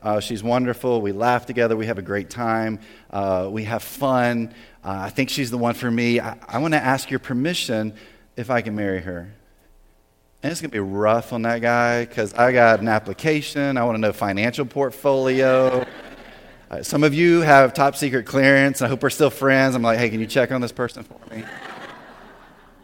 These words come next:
Years to come up with this decision. But at some point in time, uh, if, if everything's okay, I'm gonna say, "Sure.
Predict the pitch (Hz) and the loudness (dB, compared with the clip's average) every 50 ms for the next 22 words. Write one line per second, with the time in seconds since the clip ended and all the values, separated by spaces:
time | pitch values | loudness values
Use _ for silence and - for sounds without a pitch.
0 | _ _ _ _ _ _ _ _ - - _ - 143 151 160 156 151 139 - 139 | _ _ _ _ _ _ _ _ -20 -20 _ -2 2 4 6 6 6 4 2 -2
1 | - 151 139 135 123 117 135 120 - - 120 - - 147 139 131 120 107 117 110 | 0 2 2 2 2 2 0 0 -2 -4 -4 0 2 4 4 4 2 0 -2 -2
2 | 107 107 113 110 117 113 151 156 147 - 190 190 185 190 190 175 165 - 175 170 | -2 -2 -4 -2 0 2 2 2 2 2 0 0 2 2 2 0 0 2 2 4
3 | 165 165 160 156 143 139 139 113 139 139 131 - - - 139 - 147 135 113 147 | 6 6 4 4 2 0 0 0 0 -2 -2 -4 -6 -8 -6 -4 -4 -2 0 0
4 | 143 143 160 151 143 160 156 - - 139 127 127 127 131 127 - 127 123 123 - | 0 0 0 -2 -2 -2 -2 0 2 2 2 2 0 -2 -4 -4 -4 -4 -4 -6
5 | _ _ _ _ _ _ _ _ _ _ _ - - - 110 95 87 87 98 | _ _ _ _ _ _ _ _ _ _ _ -14 -8 -6 -4 -4 -4 -6 -10